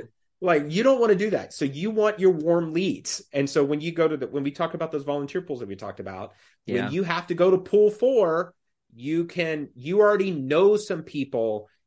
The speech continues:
Speaker 1: in that fourth pool, in the gen-, general
Speaker 2: Yes.
Speaker 1: population, you know, those people is like, "Okay, I think I can talk to this person. I think I can talk to these people," and bring those people in and have those relationships.
Speaker 2: Ooh,
Speaker 1: Um,
Speaker 2: that's
Speaker 1: and, and that
Speaker 2: good.
Speaker 1: these are people that we're gonna work with.
Speaker 2: Yeah. All right.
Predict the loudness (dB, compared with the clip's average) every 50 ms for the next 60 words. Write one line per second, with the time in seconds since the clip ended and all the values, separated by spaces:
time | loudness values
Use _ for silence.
0 | _ _ _ -2 0 0 0 0 -2 -4 -6 -8 -6 0 0 0 0 0 -2 -4
1 | -2 -2 -2 -4 -2 -2 -2 -2 -2 -4 -4 -4 -4 -2 -2 0 0 -2 -4 -6
2 | -6 -2 0 2 4 4 4 4 2 0 -2 -2 -2 -2 0 0 0 0 0 0
3 | -2 -4 -6 -8 -8 -8 -12 -16 _ _ _ _ _ _ _ _ -20 -10 -4 -2
4 | 0 0 2 2 2 4 4 2 2 2 0 -4 -4 -4 -4 -4 -4 -6 -6 -6
5 | -8 -8 -8 -8 -8 -8 -8 -8 -6 -8 -6 -4 -2 -2 -2 -2 -4 -4 -4 -6
6 | -4 -4 -6 -8 -8 -10 -10 -10 -10 -10 -8 -10 -12 -12 -12 -12 -12 -10 -10 -10
7 | -10 -10 -8 -8 -10 -10 -10 -14 -14 -14 -14 -14 -12 -14 -12 -12 -12 -12 -12 -12
8 | -12 -8 -6 -6 -6 -6 -8 -10 -12 -12 -14 -16 -14 -14 -16 -16 -16 -16 -16 -16
9 | -16 -14 -14 -14 -14 -14 -14 -16 -16 -16 -16 -14 -14 -14 -14 -14 -14 -16 -16 -16
10 | -16 -18 -18 -18 _ _ _ _ _ _ _ _ -8 -6 -4 -4 -6 -6 -8 -10
11 | -10 -10 -10 -8 -8 -10 -8 -6 -8 -8 -8 -10 -10 -8 -8 -6 -6 -8 -8 -8
12 | -8 -8 -8 -8 -8 -8 -10 -12 -14 -14 -14 -16 -20 -16 _ -14 -14 -14 -16 -20
13 | -20 -20 _ _ _ _ _ _ _ _ _ _ _ _ -16 -14 -14 -16 -18 _
14 | _ _ _ _ -20 -20 _ -20 -20 _ _ _ _ _ _ 2 4 6 6 4
15 | 4 2 -2